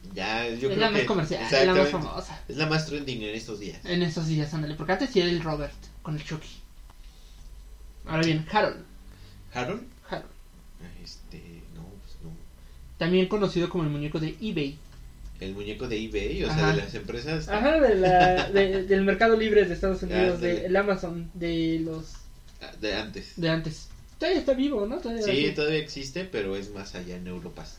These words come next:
Speaker 2: Ah, ¿en las Europas? Ah.
Speaker 1: Ajá, es, es como el mercado libre de
Speaker 2: Ajá, pero es, es el
Speaker 1: ajá.
Speaker 2: mercado libre de allá, ¿no?
Speaker 1: Ajá.
Speaker 2: Por eso lo, se conoce como el muñeco eBay.
Speaker 1: eBay.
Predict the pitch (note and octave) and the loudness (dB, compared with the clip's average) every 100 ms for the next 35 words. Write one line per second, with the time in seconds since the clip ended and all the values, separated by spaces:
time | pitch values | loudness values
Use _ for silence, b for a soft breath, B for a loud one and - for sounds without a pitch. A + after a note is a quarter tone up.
0 | - - - F3+ E3+ E3 D#3+ E3 F3+ D4+ | -18 -20 -10 -2 0 0 -2 -4 -4 -4
1 | - G#2 G2+ G#2 G2+ G#2+ G#2+ - - E2 | -8 -8 -8 -6 -4 -4 -6 -10 -14 -6
2 | G#2 A2+ F#2 B2+ - C3+ A#2 G#2 G2+ A2+ | -4 -4 -4 -6 -4 -2 -2 -4 -6 -4
3 | A2 G#2 G#2 F#2+ - - - - - E3+ | -4 -6 -6 -10 -12 -18 -18 -18 -10 -4
4 | G3 A3 A3 G3 F#3+ - F#3 G3 E3+ E3 | 0 2 2 0 0 -6 -6 -4 -4 0
5 | F3 F3 E3+ D#3+ D3+ C#3+ D3 D3 E3+ A3+ | 2 2 0 -2 -2 -4 -4 -6 -6 -10
6 | - - A#2+ F#3+ F3+ F3+ F3 - F3+ F3 | -12 -12 -10 0 0 0 -4 -6 -4 -4
7 | E3+ F3 E3+ F#3 F3+ D#3+ D#3 D3+ E3+ F3+ | -6 -6 -6 -4 -4 -2 -2 -4 -4 -6
8 | - - - - E3 F3+ E3 - - - | -10 -20 -20 -12 -4 -4 -6 -14 -14 -10
9 | F3 E2 | -8 -10